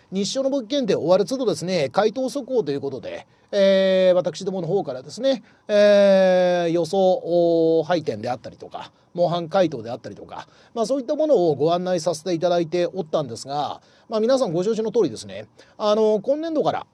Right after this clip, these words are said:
ちょっと日照さんの方でルール変更というところがございまして、えー、まあ、あの、要は問題の話はするなと。<laughs> で、あの、問題のことは言っちゃいけないよと、おー、いうルールに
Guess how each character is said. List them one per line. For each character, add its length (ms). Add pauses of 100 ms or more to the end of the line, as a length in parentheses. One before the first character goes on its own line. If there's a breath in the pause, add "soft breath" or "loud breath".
(260)
ち 40
ょ 40
っ 20
と 100
日 120
照 160
さ 120
ん 20
の 80
方 140
で 100
ル 100
ー 60
ル 80
変 180
更 160
と 240 (1040)
い 80
う 80
と 100
こ 80
ろ 80
が 100
ご 160
ざ 140
い 60
ま 140
し 100
て、 360 (540 loud breath)
え 40
ー、 1300
ま 120
あ、 100
あ 40
の、 680
要 140
は 120
問 240
題 140
の 60
話 400
は 140
す 180
る 120
な 120
と。 100 (380)
<laughs> 280
で、 420 (260 loud breath)
あ 140
の、 160
問 180
題 120
の 100
こ 100
と 60
は 60
言 120
っ 20
ち 100
ゃ 40
い 60
け 80
な 100
い 40
よ 100
と、 100 (360 loud breath)
お 640
ー、 40
い 80
う 120
ル 80
ー 60
ル 120
に 220